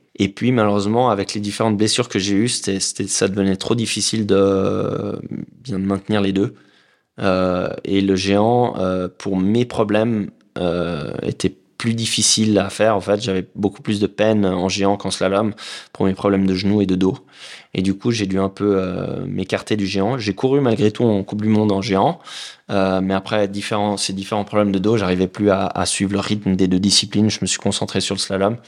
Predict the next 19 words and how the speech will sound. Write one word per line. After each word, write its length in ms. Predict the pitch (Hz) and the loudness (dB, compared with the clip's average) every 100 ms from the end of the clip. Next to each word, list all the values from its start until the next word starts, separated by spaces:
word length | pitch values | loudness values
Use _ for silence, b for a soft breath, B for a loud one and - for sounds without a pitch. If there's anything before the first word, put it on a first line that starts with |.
| b b b b b b 101 | b b b b b b 0
Euh, 500 | 92 92 92 90 92 | 2 4 2 2 0
aujourd'hui, 380 | 104 98 98 110 | 2 2 2 0
le 60 | 117 | 0
dos 160 | 104 | 2
va 120 | 101 | 2
mieux. 260 | 95 101 123 | 2 2 2
L'an 140 | 107 | 0
dernier, 260 | 98 101 98 | -2 0 0
j'ai 240 | 98 95 | -2 -4
continué 480 | 95 - 98 98 98 | -6 -8 -4 -2 0
à, 340 | 95 98 101 - | 0 -2 -6 -6
à 60 | 95 | -4
m'entraîner 380 | 95 - 98 101 | -4 0 2 2
un 100 | 95 | 2
peu 100 | 101 | 0
en 100 | 98 | 0
géant 240 | 98 107 | 0 0
quand 120 | 107 | 2
même, 240 | 101 101 | 2 2